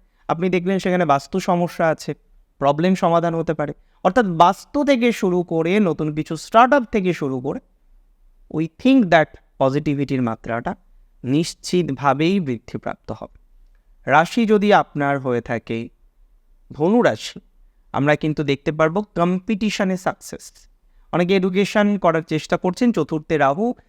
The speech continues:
বারবার ফ্লাকচুয়েশনও চলে আসছে। একদিন ভাবছেন ঠিক আছে, একদিন ভাবছেন ঠিক নেই, নানা রকমের, আহ, মানসিক চাপ, নানা রকমের মানসিক প্রতিবন্ধকতা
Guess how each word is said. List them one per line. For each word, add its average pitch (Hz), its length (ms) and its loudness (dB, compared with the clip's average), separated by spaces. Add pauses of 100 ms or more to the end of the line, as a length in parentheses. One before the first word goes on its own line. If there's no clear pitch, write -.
(200)
বারবার 202 560 2
ফ্লাকচুয়েশনও 196 840 -2
চলে 90 220 -8
আসছে। - 380 -12 (480)
একদিন 160 300 0
ভাবছেন 180 640 -2
ঠিক 185 180 -2
আছে, 170 240 -2
একদিন 123 300 -4
ভাবছেন 127 320 -4
ঠিক 190 240 -4
নেই, 180 200 -2 (260)
নানা 196 280 2
রকমের, 190 600 -2
আহ, 143 80 0
মানসিক 160 540 -4
চাপ, 196 320 4 (720)
নানা 151 200 2
রকমের 160 340 0
মানসিক 139 440 -4
প্রতিবন্ধকতা 180 960 0